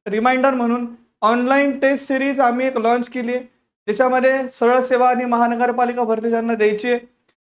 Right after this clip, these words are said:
त्या विद्यार्थ्यांसाठी ऑनलाइन टेस्ट सिरीज आहे, ज्याच्यामध्ये तिची प्राइस फक्त किती आहे? एकशे नव्याण्णव रुपये. त्याचबरोबर एक ऑनलाइन रेकॉर्डेड बॅच देखील आहे, जी मराठी, इंग्लिश, बुद्धिमत्ता आणि सामान्य ज्ञान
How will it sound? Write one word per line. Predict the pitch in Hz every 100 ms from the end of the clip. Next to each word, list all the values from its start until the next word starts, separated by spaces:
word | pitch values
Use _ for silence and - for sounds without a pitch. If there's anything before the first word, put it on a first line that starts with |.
| _
त्या | 240
विद्यार्थ्यांसाठी | 262 262 240 262 269 254 247 233
ऑनलाइन | 247 233 233 254 247
टेस्ट | 254 247
सिरीज | 262 254 233
आहे, |
ज्याच्यामध्ये | 233 247 240 233
तिची | 254 233 262
प्राइस | 247 240 240
फक्त | 240 233
किती | 247 247 240 247
आहे? | 254 - _ -
एकशे | 226 - 262
नव्याण्णव | 240 233 240 247 247
रुपये. | 226 226 220
त्याचबरोबर | 226 _ _ _ _ - 254 277 277 269 262 269 269 _ -
एक | 240 254 254
ऑनलाइन | 233 240 262 269 247
रेकॉर्डेड | 247 254 262 269
बॅच | 240 247 240
देखील | 254 254 233
आहे, | 233 233 _ _ -
जी | 190 262
मराठी, | 254 226 240 254 262 269 269
इंग्लिश, | 247 233 247 262 247 226
बुद्धिमत्ता | 208 202 247 247 247 -
आणि | 247 247
सामान्य | 240 226 240 240
ज्ञान | 233 214